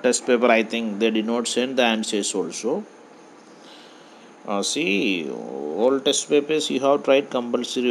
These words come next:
okay? When school open, now this mark will enter there, okay? Uh, so, writing test paper is compulsory. And also one more thing, uh, all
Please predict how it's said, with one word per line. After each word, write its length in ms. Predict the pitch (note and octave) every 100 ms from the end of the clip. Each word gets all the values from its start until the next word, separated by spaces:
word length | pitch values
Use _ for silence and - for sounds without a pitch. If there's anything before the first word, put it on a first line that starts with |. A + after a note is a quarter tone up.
| A2
okay? 160 | A#2
When 240 | G#2+ A2+ A2+
school 340 | - A2+ A#2 A#2
open, 320 | A#2 D3+ C#3
now 140 | B2+
this 260 | A2+ A#2 A2+
mark 400 | A2 A2+ A#2+ A#2
will 240 | A#2 A#2
enter 380 | A2 G#2+ A2 A#2
there, 240 | G#2 G2 F2+
okay? 320 | F2+ G#2+ F2 - - - - - - - - - - - - -
Uh, 140 | E2
so, 520 | E2+ - G2+ A2+ A#2 - - - - G2+
writing 400 | G2 G2 G#2 A2
test 260 | A2 G#2+ -
paper 240 | G#2+ G#2+ A2+
is 80 | G#2+
compulsory. 760 | A2 G#2 A2 A2+ A#2+ A#2+ C3+ E3 - - - - - - - - - - - - - - - -
And 160 | D3
also 440 | D#3+ E3 D#3 F3+ F#3+
one 220 | F3+ E3+
more 200 | E3+ F3
thing, 440 | D3+ E3+ B2+ A#2 - - - - - - - - - - - - - - - - - - -
uh, 280 | G#1 - - -
all 460 | A#2+ D3 F#3 G3